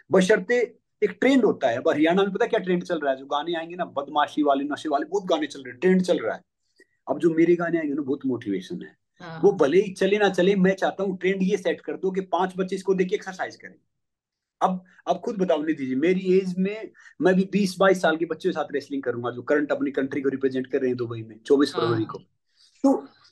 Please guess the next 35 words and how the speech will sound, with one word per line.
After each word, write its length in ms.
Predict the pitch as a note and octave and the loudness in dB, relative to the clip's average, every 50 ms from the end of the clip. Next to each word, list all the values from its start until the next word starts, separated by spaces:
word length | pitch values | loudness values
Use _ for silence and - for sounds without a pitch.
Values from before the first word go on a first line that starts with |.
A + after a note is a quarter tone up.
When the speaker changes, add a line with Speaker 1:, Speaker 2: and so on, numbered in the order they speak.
| _ - | _ 0
Speaker 1:
तो 280 | D4 D4 - - _ _ _ _ - - - - - - _ - | 2 2 2 -2 _ _ _ _ -20 -20 -20 -20 -20 -6 _ 0
मुझे 140 | G3+ A#3+ B3 | 2 2 4
पता 220 | F#3 A#3+ B3 C4 | 2 2 4 2
है 80 | A#3+ - | 2 2
पचास 340 | A3+ G#3+ A3 A#3+ A3 A3 - | 2 0 2 2 0 0 0
से 60 | - | -2
बुद्धिजीवी 480 | G#3 F3+ F#3 G#3 F3+ F#3+ F#3 F#3+ G3 G3 | -2 -2 -2 -4 -4 -4 -4 -6 -6 -6
troll 280 | F#3+ F#3+ G3 F#3+ G3 F#3 | -4 -2 -2 -2 -4 -6
करेंगे 340 | F#3+ F#3+ F#3+ F#3 F3+ E3+ - _ _ _ _ _ _ _ _ _ _ _ _ _ _ _ - | -6 -8 -6 -8 -10 -12 -14 _ _ _ _ _ _ _ _ _ _ _ _ _ _ _ 2
कि 60 | D3+ | 6
ये 300 | D3+ D3+ D#3 E3 F3+ F3 - | 6 8 8 6 4 2 0
थोड़ी 240 | D#3 F3 F#3 F#3+ E3+ | 0 2 2 2 2
है, 180 | C#3+ C3 A#2+ - | 2 0 -2 -2
ये 140 | A#2+ C#3 E3 | -2 0 0
थोड़ी 280 | E3 - D3 D#3+ D#3+ D3+ | 0 0 -2 0 0 -2
है, 160 | C3 - - _ _ _ - - _ _ _ - | -4 -6 -12 _ _ _ -20 -20 _ _ _ -4
मगर 200 | - D3 D#3 D#3 | 0 0 2 0
इससे 220 | D3+ D3+ - E3+ | 0 -2 -2 -4
लाखों 360 | C#3+ C3+ B2+ B2 B2 - D3+ | -2 -2 -2 -2 -4 -6 -8
करोड़ों 380 | C#3 - C3+ C3 B2 C3 B2+ A#2+ | -8 -6 -4 -4 -2 -2 -4 -4
बच्चे 320 | A#2+ A2 - - - - | -6 -8 -12 -8 -2 0
वो 100 | C3 C#3 | 0 0
inspire 460 | C3+ C3 B2+ A#2+ - - B2 B2 B2+ B2 | 0 -2 -4 -6 -6 -2 -2 0 0 0
होंगे, 300 | A2+ G2+ G#2 G#2+ B2 B2 | 0 0 0 2 2 2
देखेंगे 320 | B2 A#2+ A2 C3+ C3+ C3 | 2 0 -2 -2 -2 -2
कि 160 | B2+ C3+ C3 | 0 0 0
मैं 240 | A2+ G#2 A2+ C3 C#3+ | 0 2 0 -2 0
कर 120 | - C3+ | -2 -2
सकता 260 | A#2+ - B2+ - - D3 | -4 -4 -8 -10 -8 -8
हूँ 80 | D3+ | -6
तो 120 | - B2+ A#2 | -6 -6 -8
भी 100 | G#2 F#2 | -8 -10
कर 120 | F#2 - | -12 -12
सकते 320 | - - - - _ - | -12 -14 -18 -20 _ -20
हैं। 80 | - _ | -20 _